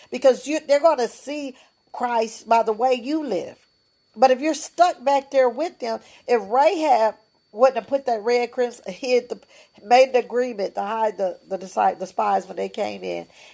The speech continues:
and if she wouldn't have put the, and even if she did make the agreement, if she hadn't hung that red crimson cord out her window, the blood of Jesus, she wouldn't have been covered. So when the destroyer came through,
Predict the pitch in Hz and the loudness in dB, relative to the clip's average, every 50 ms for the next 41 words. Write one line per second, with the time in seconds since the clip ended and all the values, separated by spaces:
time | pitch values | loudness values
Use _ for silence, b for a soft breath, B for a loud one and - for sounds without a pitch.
0 | B - 214 196 214 208 208 - - 294 302 302 262 269 269 220 190 208 196 185 | B -4 -2 0 0 0 -2 -4 -6 -6 -6 -2 0 2 2 2 2 0 -2 -2
1 | 190 _ _ _ _ _ _ _ _ _ - 190 190 _ - 269 285 277 - - | -4 _ _ _ _ _ _ _ _ _ -20 -20 -14 _ -2 -2 0 0 -2 -6
2 | - - - _ - 269 262 254 302 330 339 330 330 311 311 311 277 - - 302 | -6 -10 -12 _ -2 -2 -2 0 0 0 2 2 2 4 2 2 0 -4 -8 -10
3 | 277 262 285 285 277 - 233 220 208 208 190 - 185 185 175 160 160 - _ _ | -8 -4 -4 -4 -2 -2 -4 -4 -4 -6 -10 -8 -8 -10 -10 -12 -16 -20 _ _
4 | _ _ _ _ _ _ _ - 240 - - - 330 311 302 285 - - 220 214 | _ _ _ _ _ _ _ -4 -4 -2 -2 0 0 2 2 2 0 0 -2 0
5 | 226 254 254 254 - 226 220 196 175 175 214 233 247 247 240 - 262 254 254 - | 2 2 2 2 2 0 0 0 0 -2 -2 0 0 -2 -2 -2 -2 -2 -2 -6
6 | - 202 175 - - 269 262 240 226 208 208 202 208 208 196 185 170 - 233 240 | -12 -20 -18 -10 -4 -2 0 0 0 0 0 0 0 -2 -4 -6 -6 -6 -8 -6
7 | 208 196 175 160 - 165 170 208 214 202 185 180 170 - - 233 233 214 175 - | -6 -6 -6 -6 -8 -6 -2 0 0 0 0 -2 -6 -10 -12 -12 -12 -12 -14 -16
8 | - 143 - - - _ _ _ _ _ _ _ - 269 277 254 247 220 214 196 | -18 -18 -18 -20 -20 _ _ _ _ _ _ _ -14 -10 -4 0 0 0 0 -2
9 | 175 180 180 170 - - - 269 247 233 175 - - - b b b b b - | -2 -2 -4 -4 -6 -6 -4 -2 -2 -2 -4 -6 -10 -20 b b b b b -4
10 | - 240 220 202 226 220 208 190 175 175 185 175 - - 247 254 269 254 240 233 | 0 0 0 2 0 0 0 0 0 -2 -4 -8 -4 0 2 2 4 2 2 0
11 | 233 254 247 226 220 196 _ - 277 285 269 247 - | -2 -2 -2 -2 -4 -8 _ -8 -8 -8 -8 -8 -12